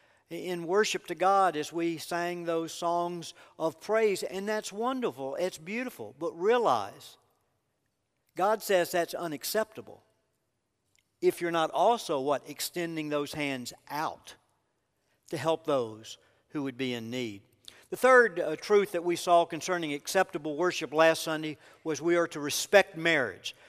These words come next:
We're to respect marriage in verse four. "Let marriage be held in honor among all,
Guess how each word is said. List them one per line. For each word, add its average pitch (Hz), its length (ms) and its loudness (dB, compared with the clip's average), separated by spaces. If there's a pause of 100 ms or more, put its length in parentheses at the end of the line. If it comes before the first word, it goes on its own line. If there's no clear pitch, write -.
(140)
We're 151 120 -6
to 156 120 -6
respect 175 480 0
marriage 143 560 0
in 127 80 -8
verse 151 240 -2
four. 143 300 -2
"Let 160 200 2
marriage 214 720 2 (380)
be 170 180 0
held 208 420 6
in 170 280 -2
honor 208 580 4
among 180 400 2
all, 147 500 4